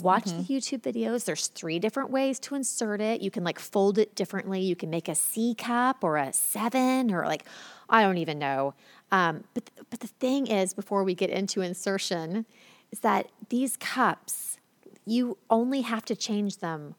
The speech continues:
Speaker 1: basically in the morning and at night. So it's like you put it in for the morning, you can wear
Speaker 2: Mm-hmm.
Speaker 1: it all day long,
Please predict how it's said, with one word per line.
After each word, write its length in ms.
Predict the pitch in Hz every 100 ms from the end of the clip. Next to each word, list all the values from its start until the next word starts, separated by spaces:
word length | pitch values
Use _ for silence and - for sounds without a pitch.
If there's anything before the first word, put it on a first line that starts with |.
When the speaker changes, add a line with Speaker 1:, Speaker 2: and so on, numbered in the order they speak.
| _ _ _ _ _
Speaker 1:
basically 600 | 214 208 233 220 180 165 - _ _ _ _
in 120 | 220 202
the 40 |
morning 440 | 208 208 208 214
and 100 | 196
at 100 | 190
night. 460 | 196 165 - - - _ _ -
So 120 | -
it's 140 | 214
like 160 | 220 - _ - _ _
you 100 | 202
put 220 | 190 254
it 100 | 302
in 180 | 294 294
for 100 | 277
the 100 | 277
morning, 560 | 247 233 240 254 269 269 _ _
you 140 | 214 208
can 180 | 226
wear 140 | 208 196 190
Speaker 2:
Mm-hmm. 380 | 180 180 175
Speaker 1:
it 20 | 233
all 760 | 233 240 240 240 233 247 254 - _ _
day 760 | - 247 233 220 214 214 214 214 _
long, 960 | 240 240 247 254 247 247 233 220 180